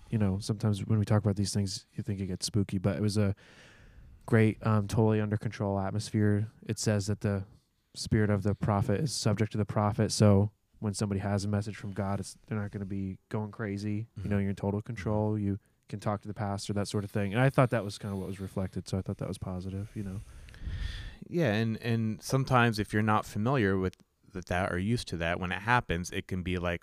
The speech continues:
Speaker 2: "What, what is this? What's going on?" Um, <clears throat> but we do find all throughout Scripture where when, um, when people were baptized in the Holy Spirit, one of the things that we see is oftentimes, or every time,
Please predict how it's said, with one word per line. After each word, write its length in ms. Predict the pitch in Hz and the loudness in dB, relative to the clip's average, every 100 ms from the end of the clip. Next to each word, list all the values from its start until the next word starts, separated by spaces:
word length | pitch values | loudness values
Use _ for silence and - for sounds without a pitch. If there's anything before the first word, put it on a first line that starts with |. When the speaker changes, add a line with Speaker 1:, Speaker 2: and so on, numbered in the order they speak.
| - | -6
Speaker 2:
"What, 120 | - - | -8 -6
what 120 | 123 | 0
is 120 | 165 | 2
this? 180 | 160 - | 4 0
What's 140 | 156 - | -2 -2
going 260 | 165 165 | -2 -2
on?" 260 | 165 127 104 _ - - - - - - - | 0 -2 -4 _ -20 -20 -20 -20 -20 -10 0
Um, 400 | 104 98 90 - - | 4 4 2 0 -2
<clears throat> 40 | - | 2
but 320 | 135 104 123 | 4 8 8
we 100 | 120 | 8
do 180 | 120 170 | 8 6
find 340 | - 233 180 | 4 0 4
all 100 | 98 | 4
throughout 320 | 110 127 113 104 | 4 4 4 4
Scripture 500 | - 120 - 95 87 | 2 -2 0 0 2
where 360 | 90 90 87 - _ _ _ _ _ _ _ - - | 4 2 0 -6 _ _ _ _ _ _ _ -10 2
when, 420 | 104 101 98 92 | 6 6 6 4
um, 340 | 87 82 82 - - - - - | 4 2 -2 -10 -18 -20 -20 -4
when 180 | 95 95 | 4 6
people 300 | 113 - 98 | 8 8 6
were 120 | 98 | 6
baptized 560 | 95 123 - 90 87 85 | 6 4 4 2 0 -2
in 60 | |
the 80 | 85 | -6
Holy 260 | 85 82 87 | -2 -2 -2
Spirit, 320 | - 87 101 | 0 0 2
one 180 | 92 98 | 0 -2
of 60 | |
the 60 | 95 | -2
things 200 | 95 95 | -4 -2
that 140 | 90 | -2
we 80 | 87 | -2
see 180 | 98 127 | -2 0
is 140 | 92 | 0
oftentimes, 680 | 90 90 92 95 98 98 82 - | 0 -2 -4 -2 -2 -2 -4 -4
or 320 | 85 85 85 - - - - - - _ | -2 0 -2 -10 -20 -20 -20 -20 -20 _
every 220 | 95 113 | 2 4
time, 280 | 104 82 98 | 4 0 -4